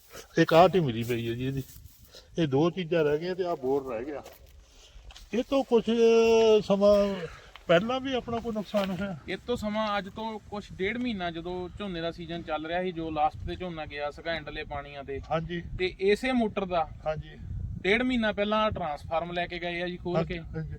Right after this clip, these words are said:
Speaker 1: ਆਹ ਦਿਖਾਓ ਜੀ ਟਰਾਂਸਫਾਰਮ ਜਿਹੜਾ।
Speaker 2: ਡੇਢ ਮਹੀਨਾ ਪਹਿਲਾਂ ਇਸ ਮੋਟਰ ਦਾ ਟਰਾਂਸਫਾਰਮ ਖੁੱਲਿਆ ਜੀ।
Speaker 1: ਆਹ ਜਿਹੜਾ ਜੀ ਆਹ ਟਰਾਂਸਫਾਰਮ ਦਾ ਇਹ ਉੱਪਰਲਾ ਹਿੱਸਾ ਵਾ, ਤਾਂ ਆਹ ਇਹਦੇ ਵਿੱਚੋਂ ਮਾਲ ਪਾਣੀ ਲੈ ਕੇ ਕੱਢ ਕੇ ਆ ਇਹ ਏਦਾਂ ਹੀ ਪਿਆ ਵਾ।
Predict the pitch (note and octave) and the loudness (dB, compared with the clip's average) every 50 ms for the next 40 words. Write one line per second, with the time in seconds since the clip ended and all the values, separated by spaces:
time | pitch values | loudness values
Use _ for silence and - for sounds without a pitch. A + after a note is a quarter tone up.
0 | - - - - - - F#3 F3+ F3 E3+ - E3+ F3 F3 F#3 F#3+ F3+ - F3 E3+ | -12 -14 -14 -8 -2 0 0 2 2 2 4 6 6 6 6 2 0 0 -2 -2
1 | D#3+ - E3 E3 D#3+ D#3 D#3 D#3 E3 E3 E3 D3+ - - - - - - - - | 0 -2 -4 -4 -4 -6 -6 -6 -6 -6 -6 -8 -8 -6 -6 -6 -6 -8 -12 -18
2 | - - - E3+ G3+ A3+ A#3+ A#3+ A#3 G#3+ G#3 G3 F#3 G3 G3+ G#3 G3+ F#3+ F#3 F#3+ | -18 -4 2 2 4 4 4 2 0 -2 -2 -2 -2 -2 -2 -2 -2 -2 -4 -8
3 | F3+ F3 - F3 F3+ F3 D#3+ D#3 D3 C#3+ C#3 - E3+ D#3+ D#3+ D#3+ D#3 E3+ E3 F3 | -10 -10 -8 -6 -6 -6 -6 -8 -10 -12 -12 -12 -12 -12 -12 -10 -10 -8 -8 -6
4 | F#3 F#3 F3 E3 D3+ - _ _ _ - - - - - _ - - _ _ - | -6 -6 -6 -8 -12 -18 _ _ _ -20 -20 -20 -20 -20 _ -20 -20 _ _ -20
5 | - - D3+ E3 F#3 G3 G3+ G3 F#3 F#3 F3 E3+ F#3 F#3 F3 E3+ E3 D3+ - D#3 | 0 4 6 6 8 8 6 6 6 4 4 6 8 8 8 8 6 6 4 4
6 | D3 B2 - D#3 D3+ C#3+ C#3+ D3 C#3+ D3+ D#3 D3+ C#3 D#3+ F#3 E3 B2+ A2 - C#3+ | 4 4 6 4 4 4 2 2 2 2 2 4 6 8 8 8 6 2 -2 -2
7 | A#2+ B2+ C3 C3 - - - E3+ E3 E3 E3+ D#3+ - - - - - - - - | 2 2 2 2 0 2 4 4 6 6 4 2 0 -6 -14 -20 -18 -20 -20 -20
8 | - _ _ _ _ _ _ _ _ _ _ - C3+ C3+ C3+ C3+ C3+ C3+ C3 C3 | -20 _ _ _ _ _ _ _ _ _ _ -2 0 0 2 0 0 0 -2 -4
9 | C3 B2+ A#2+ - - A3+ F3+ F#3+ - - - - - - - - - - - - | -4 -6 -10 -12 -16 -16 -16 -16 -16 -20 -20 -20 -20 -20 -20 -20 -20 -20 -20 -20
10 | - - - - - - - - - - - - - - - D#3 E3 F3 F3+ F3+ | -20 -20 -20 -18 -18 -20 -20 -20 -20 -20 -20 -20 -12 4 6 8 8 10 8 8
11 | F3 F3 E3 D#3+ D#3+ F3+ F#3 F#3 D#3 D3 C#3+ - D3 C3+ C3+ C3 C3 C3 - - | 8 8 10 10 10 10 8 6 2 2 0 -2 0 2 2 2 2 2 0 -2
12 | C3+ C3 B2+ A#2+ A2+ G#2+ A2 A#2 A2 C#3 C#3 C#3 D3 - D3 C#3 C3+ C3+ C3+ C3+ | -4 -4 -2 -2 -4 -4 -4 -4 -4 -4 -2 -2 -4 -4 -2 -2 0 0 0 0
13 | C#3+ D3 C3+ B2+ B2 A#2+ B2+ C3 B2+ - B2 A2+ A2 A2 A#2 A#2+ A#2 - | 0 0 0 -2 -2 -4 -4 -4 -2 0 0 0 2 0 0 -2 -4 -6